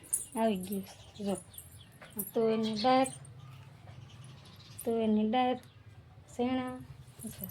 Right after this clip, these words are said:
ચોખા અને આ ઘઉં.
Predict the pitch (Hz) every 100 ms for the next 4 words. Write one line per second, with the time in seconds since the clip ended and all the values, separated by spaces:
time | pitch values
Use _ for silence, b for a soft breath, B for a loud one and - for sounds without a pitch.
0 | - 254 262 - 262 254 - - - -
1 | - - - - - 226 208 208 214 247
2 | 208